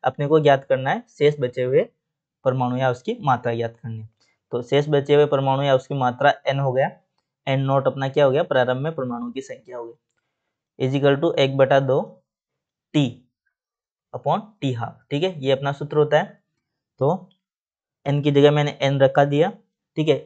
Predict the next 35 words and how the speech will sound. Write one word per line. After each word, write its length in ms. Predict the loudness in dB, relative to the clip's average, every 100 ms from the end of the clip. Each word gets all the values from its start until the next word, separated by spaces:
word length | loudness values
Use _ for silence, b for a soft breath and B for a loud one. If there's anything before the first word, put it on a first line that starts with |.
| -4
एन, 180 | -4 -4
इस 200 | -6 -6 -2
एन 120 | -2
नॉट 220 | 2 0
को 80 | 0
मैं 120 | -2
इधर 160 | 0 4
ले 120 | 4
जाऊंगा, 340 | 4 0 -6 -10 _ -20
इसकी 220 | -8 0
वैल्यू 200 | 0 0
कितनी 260 | -4 -6
है, 60 | -4
हजार, 260 | 0 0 0 -6 _
तो 100 | -16
ये 80 | -10
हजार 240 | -2 0
हो 100 | 0
गया, 200 | -2 -4 -6 _ _
into 300 | -14 -10 -8 -10 _ _ _ _ _ _ _ _
एक 180 | -8 -2
बटा 220 | 0 2 0
दो, 160 | 0 -4 -10 _ _ _ _ _ _ _ _ _ _ _
टी 80 | -2
की 100 | 0
जगह 220 | 4 4 4
कितना 280 | 0 -2
दिया 180 | 0 2
इसने, 220 | 2 -2 -10 -14 _ _ _ _ -6
टी 80 | -2
बटा 200 | 2 2
दो 140 | 2 -2 -8 _ _ _ _ _ _ _ _ _ _ _ _ _
upon 300 | -6 -2 -2 -6 -16 -4
टी 120 | -2
हाफ, 340 | 4 4 4